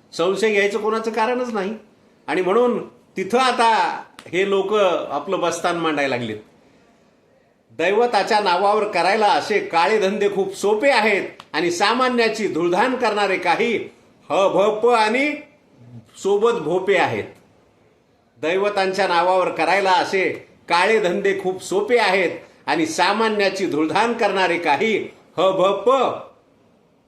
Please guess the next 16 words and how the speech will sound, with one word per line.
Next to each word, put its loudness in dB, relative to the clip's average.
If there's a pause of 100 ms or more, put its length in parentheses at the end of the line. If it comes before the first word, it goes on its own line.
(120)
सोबत -2
भोपे -2
आहेत. 0 (580)
ह 0
भ -2
प 0
म्हणजे -2
हरिभक्त -2
परायण. 0 (720)
काय -2
मोठी 0
पदवी 0
आहे. -10 (1500)
केवळ 2
आपल्या 2
मतलबासाठी -2